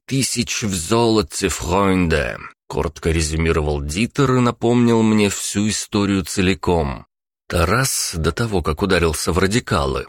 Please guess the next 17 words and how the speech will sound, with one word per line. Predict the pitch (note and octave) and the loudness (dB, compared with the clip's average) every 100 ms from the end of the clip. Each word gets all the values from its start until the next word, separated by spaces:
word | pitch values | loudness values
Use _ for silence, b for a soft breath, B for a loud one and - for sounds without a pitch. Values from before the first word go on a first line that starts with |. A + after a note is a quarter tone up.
| _ | _
тоже | - G#2+ A2+ | -2 0 0
был | G#2+ G#2+ | -2 -2
помощником | G2+ G2 G2 G2+ F#2 F#2 F2+ | 0 0 0 -2 0 2 2
у | |
ростовщика, | F2+ - - - - E2+ - C2 - _ | 2 -2 -6 -6 -8 -8 -4 -4 -6 _
еще | - G2+ - F#2 | -8 -6 -2 -2
до | E2+ | -2
Карла. | - B2 G2+ D2+ C2+ - - _ _ | -2 -2 0 -2 -4 -6 -12 _ _
И | E2 | -4
каким-то | - - - G#2+ G2+ F2 | -4 -6 -4 -2 0 2
образом | D2 F2+ G2+ F#2 D#2 C#2+ | 2 2 2 0 0 -2
с | - | -6
его | D#2+ D2 D#2+ F2+ | -4 -2 0 0
помощью | F2+ F2+ F2 - - F2+ | 2 2 2 -2 -2 0
исчезли | - - G2+ F#2+ F2+ | -2 -4 -2 0 2
золотые | F2 E2+ E2 D#2+ G2 | 2 2 2 0 -2
червонцы | - E2 D#2+ E2 A2+ A#2+ - C#2+ C#2 | 0 -2 0 0 0 0 -4 -6 -8